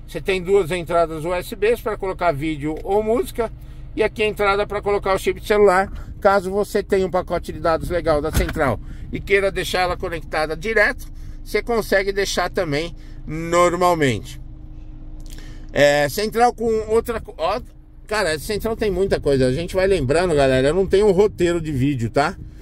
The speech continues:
Então eu vou lembrando, eu vou falando. Cooler de refrigeração de alto desempenho, é o mais moderno sistema de refrigeração de central disponível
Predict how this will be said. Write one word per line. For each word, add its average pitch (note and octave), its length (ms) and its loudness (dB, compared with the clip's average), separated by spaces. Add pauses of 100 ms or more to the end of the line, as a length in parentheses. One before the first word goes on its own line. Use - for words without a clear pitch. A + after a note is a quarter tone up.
Então D3 160 -2
eu E3 80 4
vou D#3+ 140 4
lembrando, F3 440 4
eu F3 60 2
vou F#3+ 120 4
falando. D3+ 480 2 (640)
Cooler A#3 440 4
de G#3 140 -6
refrigeração F#3+ 920 -4 (400)
de C3+ 180 2
alto G#3 320 -2
desempenho, F#3+ 720 -2
é G#3+ 60 0
o G3+ 60 0
mais G#3 300 -2
moderno F#3+ 520 0
sistema F#3 500 0
de E3+ 260 0
refrigeração F3+ 720 -2
de D#3+ 80 -10
central E3 460 -4 (340)
disponível E3 840 2